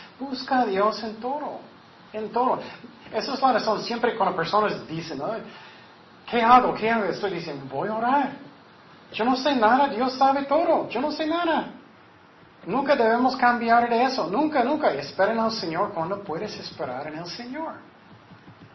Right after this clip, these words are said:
Muchas veces pensamos, "Oh, ya yo sé." No, eso es tontería. Muchas veces Dios va a hablarme, "Uh, eso es diferente, yo no sabía." Y Dios va a hablarme, "Oh, ok, eso es otra cosa."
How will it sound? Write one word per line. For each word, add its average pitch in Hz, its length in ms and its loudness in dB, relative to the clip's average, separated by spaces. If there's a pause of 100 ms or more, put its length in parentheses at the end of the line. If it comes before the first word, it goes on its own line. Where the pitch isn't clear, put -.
Muchas 202 200 -4
veces 202 240 -2
pensamos, 156 460 0
"Oh, 156 220 4
ya 143 180 4
yo 143 160 0
sé." 139 400 -6
No, 147 200 -12
eso 165 420 -8
es 180 80 -12
tontería. 180 560 -8 (500)
Muchas 190 240 -2
veces 180 300 -2
Dios 160 280 -2
va 156 80 6
a 143 60 4
hablarme, 143 480 2
"Uh, 190 360 -10
eso - 180 -16
es - 100 -18
diferente, 120 560 -14
yo 117 120 -14
no 120 120 -12
sabía." 113 520 -10 (360)
Y 143 60 -10
Dios 151 240 0
va 160 80 4
a - 40 4
hablarme, 151 280 2
"Oh, 165 380 4
ok, - 100 -6
eso 147 300 -8
es - 80 -12
otra 143 260 -10
cosa." 180 400 -10